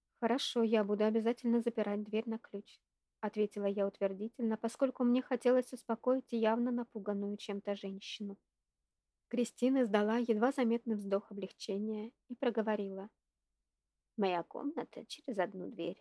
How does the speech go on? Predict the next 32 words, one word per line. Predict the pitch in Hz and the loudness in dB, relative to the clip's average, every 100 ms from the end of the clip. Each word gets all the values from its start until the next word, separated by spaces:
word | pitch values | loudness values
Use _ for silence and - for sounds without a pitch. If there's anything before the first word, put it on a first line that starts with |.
| - | -6
направо | 190 - 202 214 | -6 -2 -2 -2
от | - - | -8 -10
вашей. | - 196 - 220 | -14 -12 -12 -12
Если | 220 202 214 - | -4 -2 -2 -8
что-то | - - 190 - | -10 -8 -8 -8
будет | 190 185 - | -12 -16 -14
надо, | - 226 - 240 | -10 -10 -8 -6
в | |
любое | 202 175 - 185 196 | -4 -2 -2 -4 -6
время | 185 214 254 | -6 -4 -4
зовите | 196 180 180 - - | -2 -2 -2 -14 -12
меня. | 185 190 180 - _ _ _ _ | -10 -10 -12 -18 _ _ _ _
Дворецкий | 220 190 175 214 - - 330 | -8 -4 -2 -4 -6 -4 -2
живет | 277 196 165 | 0 -2 -6
в | - | -8
комнате | - 196 220 240 208 | -6 -6 -6 -8 -8
в | |
конце | - 185 - 180 | -6 -4 -4 -6
коридора. | 190 185 - - - 196 _ _ _ _ _ _ _ _ - | -8 -10 -10 -12 -12 -18 _ _ _ _ _ _ _ _ -4
Виктория, | 214 - 254 311 359 349 | -4 0 0 0 0 -4
вы | 302 202 | -4 -6
знаете | - 196 - - - | -8 -10 -12 -14 -14
где, | - 185 190 202 - | -12 -10 -10 -12 -6
ее | 254 196 190 | -4 -2 -2
нянька | 196 233 294 - | -2 -2 -2 -2
в | - | -4
смежной | - 247 220 262 | -6 -6 -4 -6
комнате | - 202 196 208 - 196 | -4 -6 -6 -8 -8 -10
с | - | -10
детской". | - - - - 240 _ _ _ _ _ _ _ _ _ _ _ _ | -14 -14 -18 -16 -16 _ _ _ _ _ _ _ _ _ _ _ _
"А | 226 202 | -4 0
Джастин?" | 214 202 - - 262 | 0 0 -4 -8 -8